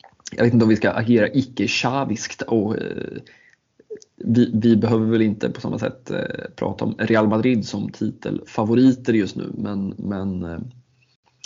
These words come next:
jag vet inte vad man sätter för procentsats i nuläget. Det är, man, man behöver väl inte ens prata om Atletico Madrid. De, de, de känns väl så kalla så att de,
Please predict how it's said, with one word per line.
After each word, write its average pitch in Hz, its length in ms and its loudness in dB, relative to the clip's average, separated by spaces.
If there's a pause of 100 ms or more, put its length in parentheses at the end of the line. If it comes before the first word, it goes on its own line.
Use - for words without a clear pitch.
(360)
jag - 100 -4
vet 107 80 0
inte 113 140 2
vad 110 120 2
man 107 120 0
sätter - 300 -6
för 120 120 -4
procentsats - 1040 -8 (680)
i 104 120 -4
nuläget. 71 460 -4
Det 107 120 -2 (100)
är, 101 60 0
man, 110 420 0
man 113 180 2
behöver 110 200 0
väl 113 100 0
inte 110 140 -4
ens 98 160 -10
prata 104 360 -4
om 101 60 -6
Atletico 92 300 -8
Madrid. 95 360 -8 (100)
De, - 260 -8
de, 101 260 -6
de 101 300 -2
känns 110 260 -8
väl 101 60 -6
så - 140 -8
kalla - 360 -4
så - 140 -8
att - 160 -14
de, - 360 -6